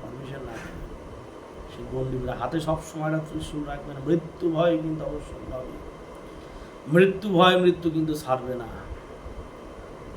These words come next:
যার ভয় দম নেই এবং একা শ্মশানে যাবেন না, একজন সব সময়, যারা সাধন ভোজন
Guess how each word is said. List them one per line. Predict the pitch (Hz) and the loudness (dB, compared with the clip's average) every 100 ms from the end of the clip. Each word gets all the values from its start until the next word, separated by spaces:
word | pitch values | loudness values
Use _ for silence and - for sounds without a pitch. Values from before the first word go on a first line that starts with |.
| 123 | 6
যার | 143 | 6
ভয় | 147 127 139 147 131 | 6 2 4 4 4
দম | 135 139 | 2 2
নেই | 143 | 0
এবং | 139 135 135 | -2 -4 -2
একা | 123 143 | -2 -2
শ্মশানে | 139 131 131 131 | -6 -6 -6 -4
যাবেন | 127 123 127 | -4 -4 -6
না, | 123 | -8
একজন | 117 127 127 | -8 -8 -8
সব | - 147 147 - | -6 -8 -8 -8
সময়, | 143 127 | -6 -4
যারা | 127 139 | -2 -2
সাধন | 139 127 151 147 | -4 -6 -4 -2
ভোজন | 151 | -2